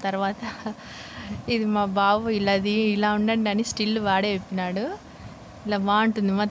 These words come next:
ఒక్క స్టిల్ తీయండి" అని. కొంతసేపు సరదాగా అలా ఎంజాయ్ చేసినాము ఫోటోషూట్ కోసము. ఆ, తర్వాత ఇంకా రూమ్,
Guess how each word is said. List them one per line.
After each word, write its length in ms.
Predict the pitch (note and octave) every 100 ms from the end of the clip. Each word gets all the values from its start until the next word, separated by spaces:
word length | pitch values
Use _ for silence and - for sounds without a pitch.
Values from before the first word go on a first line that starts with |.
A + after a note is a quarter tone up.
| -
ఒక్క 240 | G3 - A3
స్టిల్ 520 | G3 - - G#3+ A3+
తీయండి" 420 | G#3 G3 F#3+ F#3+
అని. 280 | F3+ F#3 D#4 G4+ - - - - - - - - - - - - - - - - -
కొంతసేపు 380 | G3 F#3+ G3+ -
సరదాగా 460 | F#3+ F#3+ G3 G3
అలా 240 | F#3+ F#3+ F#3+
ఎంజాయ్ 420 | F#3 F#3 F#3+ F#3
చేసినాము 600 | F3+ - F#3+ F3+ F#3 G#3+ -
ఫోటోషూట్ 520 | F#3+ G#3 A3 F#3+ F#3+
కోసము. 580 | - F3 - F3 G3 F4+ - - - - - - - - - -
ఆ, 260 | G3+ G3 F#3+
తర్వాత 400 | G3+ G3+ G#3 G#3
ఇంకా 460 | C4+ A#3+ G#3 G3 G3
రూమ్, 460 | F#3+ A3+ A3+ G#3+